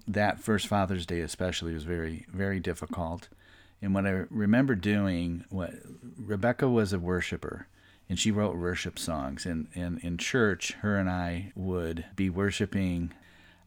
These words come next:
I just, I, until this day, I really miss doing that. And what I did after church service on that Father's Day is I took my tenor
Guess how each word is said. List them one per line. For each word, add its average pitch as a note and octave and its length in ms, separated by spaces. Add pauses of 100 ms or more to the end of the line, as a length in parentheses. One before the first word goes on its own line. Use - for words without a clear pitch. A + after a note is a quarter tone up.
I G#2+ 140
just, G2 380
I, F#2+ 60
until F2+ 320
this D#2+ 220
day, G#2 260
I D#2 120
really E2 300
miss E2 380 (120)
doing F2 320
that. - 260 (640)
And F#2 440
what G#2 180
I G#2 100
did G#2+ 480 (120)
after G2+ 320
church A2+ 360
service E2 460
on E2 120
that D#2+ 180
Father's E2 420
Day D#2 200
is D2+ 160
I D#2 80
took - 340
my D#2 240
tenor G2+ 540